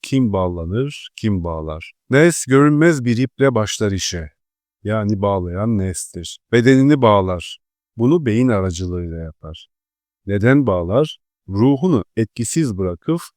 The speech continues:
safi beden olman için. Beyin niye aracı olur? Çünkü yapısı gereği az enerji harcamak ister.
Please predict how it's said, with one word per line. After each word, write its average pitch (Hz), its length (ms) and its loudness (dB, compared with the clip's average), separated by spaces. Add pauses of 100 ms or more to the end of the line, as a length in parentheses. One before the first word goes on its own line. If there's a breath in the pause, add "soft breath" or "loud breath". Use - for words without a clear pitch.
(140)
safi 120 680 0
beden 104 260 2
olman 90 380 0
için. 82 380 -10 (680)
Beyin 147 300 6
niye 139 160 4
aracı 110 400 2
olur? 92 340 -8 (420)
Çünkü 123 380 -2
yapısı 95 420 -6
gereği 85 440 -4 (160)
az 113 220 -2
enerji 92 380 -6
harcamak 85 500 -10
ister. - 420 -20